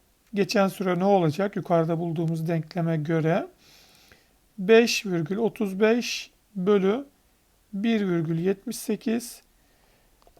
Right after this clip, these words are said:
çarpı, e, içerideki, e, tankın hacmi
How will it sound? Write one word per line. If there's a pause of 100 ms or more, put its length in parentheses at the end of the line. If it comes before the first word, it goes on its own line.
(180)
çarpı, (1300)
e,
içerideki,
e,
tankın
hacmi